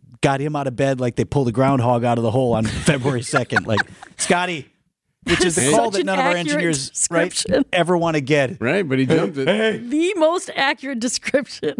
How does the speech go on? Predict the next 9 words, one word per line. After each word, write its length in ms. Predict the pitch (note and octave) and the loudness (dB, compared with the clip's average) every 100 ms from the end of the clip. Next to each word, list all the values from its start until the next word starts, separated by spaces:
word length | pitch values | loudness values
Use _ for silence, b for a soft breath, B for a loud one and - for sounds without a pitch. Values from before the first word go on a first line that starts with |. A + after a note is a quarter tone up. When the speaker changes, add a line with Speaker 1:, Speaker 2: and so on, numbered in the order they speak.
| - _ | -8 _
Speaker 1:
We're 100 | E3 | 4
not 160 | F#3+ G3+ | 6 4
on 80 | G3 | 2
the 100 | G3 | 2
air. 220 | A3 F3+ B B B | 2 -2 B B B
Speaker 2:
Wait, 180 | C4 A#3 | 0 2
what? 320 | D4 G#4+ C5+ - _ _ _ - | 2 2 0 -2 _ _ _ -2
Speaker 1:
So 160 | C#3 | 0
Scotty, 480 | A#2+ D#3 D3+ D#3 | 2 2 2 0